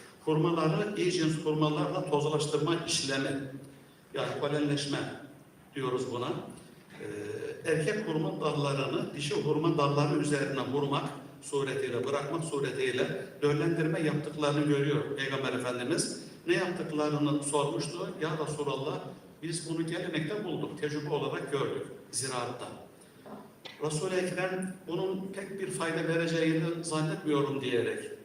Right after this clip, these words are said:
konuşuyor. Onlar da aşılamayı bıraktılar. Bu yüzden o yıl hurmalar verimsiz oldu. Olgunlaşmadan döküldü. Durum Peygamber Efendimiz'e intikal edince şayet bu onlara fayda veriyor ise yapsınlar.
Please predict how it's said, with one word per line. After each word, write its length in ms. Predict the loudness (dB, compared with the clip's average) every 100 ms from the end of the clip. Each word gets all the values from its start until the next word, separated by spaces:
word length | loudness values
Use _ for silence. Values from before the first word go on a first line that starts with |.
| -20 -20 -20 -20 -8
konuşuyor. 520 | -2 0 0 0 2 0 -4 -8 -14 -18 -20 -20 -20 -20 -2
Onlar 380 | 4 6 6 4
da 140 | 2
aşılamayı 540 | 2 0 0 0 2 4
bıraktılar. 680 | 4 2 0 -2 -4 -8 -12 -16 -20 -20 -20 -18 -4
Bu 80 | 0
yüzden 420 | 2 2 2 2
o 80 | 2
yıl 240 | 2 2
hurmalar 460 | 0 2 2 2 6
verimsiz 440 | 6 6 4 2
oldu. 300 | 2 2 0
Olgunlaşmadan 880 | 0 0 2 2 0 -2 -2 0 0
döküldü. 680 | 0 0 -2 0 0 0 -6 -10 -18 -20 -6
Durum 220 | -2 0 0
Peygamber 360 | 0 0 0
Efendimiz'e 560 | 2 2 4 4 4 4
intikal 360 | 2 0 2
edince 420 | 2 2 0 0 0 0 -6 -12 -14 -8
şayet 440 | -2 0 0 0 -2
bu 160 | 0 0
onlara 300 | 2 2 2
fayda 440 | 2 4 6 6
veriyor 340 | 6 6 6
ise 280 | 4 2 2
yapsınlar. 800 | 2 2 2 0 0 -2 -2 -6